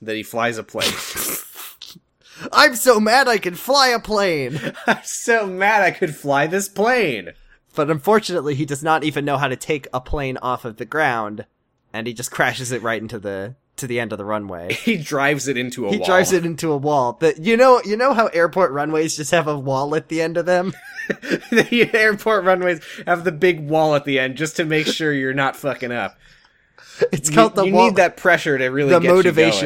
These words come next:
Speaker 1: going when
Speaker 2: wall.
Speaker 1: you're flying
Speaker 2: Don't,
Speaker 1: a
Speaker 2: don't
Speaker 1: plane.
Speaker 2: screw up.
Speaker 1: Yeah. Well, the, the horrible thing is the, the, the wall is made of, like, elastic. So if, if you crash into it,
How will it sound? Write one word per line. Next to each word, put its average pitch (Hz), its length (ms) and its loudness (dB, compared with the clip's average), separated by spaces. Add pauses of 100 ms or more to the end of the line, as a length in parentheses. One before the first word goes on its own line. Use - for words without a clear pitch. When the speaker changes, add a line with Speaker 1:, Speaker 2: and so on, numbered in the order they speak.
Speaker 1:
going - 40 -6
when - 100 -6
Speaker 2:
wall. 107 100 -2
Speaker 1:
you're 110 100 -4
flying 131 220 -2
Speaker 2:
Don't, 95 140 -6
Speaker 1:
a - 20 -4
Speaker 2:
don't 156 180 2
Speaker 1:
plane. - 40 -6
Speaker 2:
screw 214 340 0
up. 180 280 2 (200)
Speaker 1:
Yeah. 104 360 -4 (460)
Well, 160 180 2
the, 180 120 0
the 170 260 0
horrible 185 320 2
thing 139 240 -2
is 131 140 -4
the, 135 240 -2 (180)
the, 127 500 2
the 131 180 -2
wall 135 540 6
is 113 180 -6
made 120 220 -2
of, 98 240 -10
like, 104 280 -6
elastic. 104 640 -4 (380)
So 139 240 0
if, 131 220 -6
if 139 160 -4
you 139 120 -6
crash 151 420 -6
into 147 320 -4
it, 92 180 -8